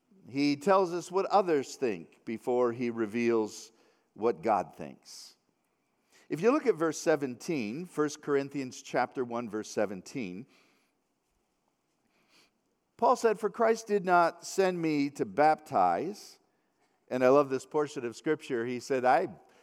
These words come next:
I baptized a few people," and he mentioned some names, and then he paused and said, "Oh yeah, by the way, I baptized the household of Stephanas." It's, it's like he didn't keep a record and he didn't remember,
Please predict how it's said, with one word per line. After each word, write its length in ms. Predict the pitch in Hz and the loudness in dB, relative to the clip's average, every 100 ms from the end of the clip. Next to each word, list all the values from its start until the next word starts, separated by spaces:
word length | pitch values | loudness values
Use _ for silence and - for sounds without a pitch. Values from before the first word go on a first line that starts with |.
| _ | _
I 160 | - 139 | 0 0
baptized 680 | 127 143 143 - 143 135 127 | 2 2 2 2 2 2 -4
a 60 | |
few 180 | - 156 | -4 -4
people," 380 | 143 127 113 143 | -4 -6 -4 -4
and 100 | 120 | -4
he 100 | 113 | -6
mentioned 440 | 120 131 - 107 | -8 -10 -12 -12
some 220 | - 110 | -8 -8
names, 400 | 101 95 98 131 | -6 -8 -8 -10
and 180 | 123 107 | -10 -6
then 240 | 120 131 120 _ _ _ | -4 -4 -6 _ _ _
he 380 | - 117 113 113 | -8 -4 -4 -6
paused 500 | 98 156 139 135 120 | -4 2 4 4 2
and 140 | 127 113 | -6 -4
said, 180 | 127 | -2
"Oh 120 | 139 151 | 2 2
yeah, 420 | 139 123 120 127 | 4 4 4 4
by 220 | 123 123 | 2 0
the 80 | 123 | 0
way, 240 | 123 117 | 0 2
I 120 | 117 | 2
baptized 720 | 110 120 117 - 127 117 113 | 0 -2 -2 -2 0 0 -4
the 80 | 113 | -8
household 480 | 107 117 117 127 113 | -4 -4 -4 -6 -6
of 100 | 113 | -6
Stephanas." 720 | - 113 - 110 98 101 - | -10 -8 -2 -2 -2 -8 -12
It's, 160 | 104 - _ - | -16 -18 _ -6
it's 140 | 165 | 0
like 140 | 220 185 | 0 0
he 120 | 196 | -2
didn't 220 | 185 156 | -2 -4
keep 200 | 170 143 | -8 -6
a 60 | 113 | -2
record 440 | 160 - 143 117 | -2 -2 -2 -4
and 120 | 117 | -6
he 120 | - | -10
didn't 360 | 127 143 127 110 | -10 -8 -8 -6
remember, 640 | 107 113 143 214 131 113 | -6 -4 -2 -2 0 0